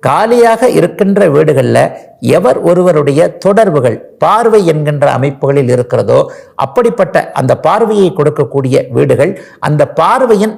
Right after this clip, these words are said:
நன்மை தீமைகளை செய்யும். குரு நல்லதை செய்வார், சனி பார்க்கிறார்னு வச்சுக்கோங்க, கல்வியை கெடுப்பார், தாயை கெடுப்பார், வீட்டை கெடுப்பார், வாகனத்தை கெடுப்பார்னு பார்க்கின்ற தொடர்பு கொள்ளுகின்ற கிரகங்களின் தன்மைக்கேற்ப இதை பிரிச்சு பார்த்துக்கணும். ஒருவேளை யாருமே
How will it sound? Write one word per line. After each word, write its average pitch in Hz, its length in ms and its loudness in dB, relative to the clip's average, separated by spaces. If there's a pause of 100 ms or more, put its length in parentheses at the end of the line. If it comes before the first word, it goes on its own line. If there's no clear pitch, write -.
நன்மை 240 460 0
தீமைகளை 156 500 0
செய்யும். 113 360 -6 (360)
குரு 214 260 4
நல்லதை 170 400 0
செய்வார், 131 420 0 (280)
சனி 240 360 0
பார்க்கிறார்னு 185 580 0
வச்சுக்கோங்க, 139 440 -2 (300)
கல்வியை 165 520 0
கெடுப்பார், 151 520 -2 (120)
தாயை 180 440 0
கெடுப்பார், 156 560 -2
வீட்டை 185 380 0
கெடுப்பார், 196 500 -2
வாகனத்தை 165 520 -2
கெடுப்பார்னு 143 540 -2 (380)
பார்க்கின்ற 226 680 0
தொடர்பு 202 400 0
கொள்ளுகின்ற 147 420 0 (240)
கிரகங்களின் 180 640 0
தன்மைக்கேற்ப 175 720 -2
இதை 131 120 0
பிரிச்சு 139 420 -6
பார்த்துக்கணும். 110 500 -4 (360)
ஒருவேளை 165 560 2
யாருமே 156 480 0